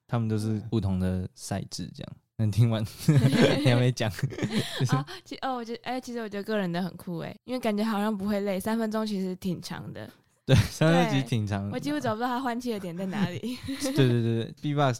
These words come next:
Speaker 1: 就是有分吸的音色跟吐的音色啦，
Speaker 2: 嗯。
Speaker 1: 就是他们有自己换气的技巧。你刚刚是第一次接触到这种影片吧？
Speaker 2: 对，第一次。
Speaker 1: 对，然后你就可以看出来，其实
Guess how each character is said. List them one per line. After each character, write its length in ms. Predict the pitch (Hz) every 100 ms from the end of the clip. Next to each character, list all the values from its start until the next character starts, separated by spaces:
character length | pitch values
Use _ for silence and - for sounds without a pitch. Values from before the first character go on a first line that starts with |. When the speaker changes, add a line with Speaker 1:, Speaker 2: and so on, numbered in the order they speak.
| -
Speaker 1:
就 100 | 127
是 80 | 117
有 180 | 107 95
分 360 | 98 101 101
吸 280 | 110 - 117
的 140 | 107 87
音 180 | 98
色 140 | 92 98
跟 180 | 98 95
吐 140 | - -
的 80 |
音 160 | - -
色 120 | - -
啦， 160 | 196 147
Speaker 2:
嗯。 100 | -
Speaker 1:
就 100 | -
是 140 | 95 92
他 120 | 98
们 120 | 101
有 180 | 85 -
自 160 | - 110
己 120 | 87
换 240 | 113 123 107
气 220 | 123 107
的 100 | 80
技 220 | - 131
巧。 200 | - - -
你 140 | - 117
刚 160 | 131
刚 80 | 127
是 240 | 131 123 117 _
第 160 | - 123
一 20 |
次 160 | 113 123
接 160 | 110
触 140 | 107 107
到 120 | 104
这 100 | 98
种 100 | 98
影 80 | -
片 240 | - 196 170
吧？ 100 | -
Speaker 2:
对， 100 | -
第 80 | -
一 60 | 104
次。 20 |
Speaker 1:
对， 280 | 107 - -
然 160 | 101
后 220 | 107 113 110 - - _
你 100 | 113
就 120 | 113
可 80 | 113
以 80 | 107
看 200 | 110 101
出 120 | 101
来， 80 | 92
其 100 | 95
实 160 | 98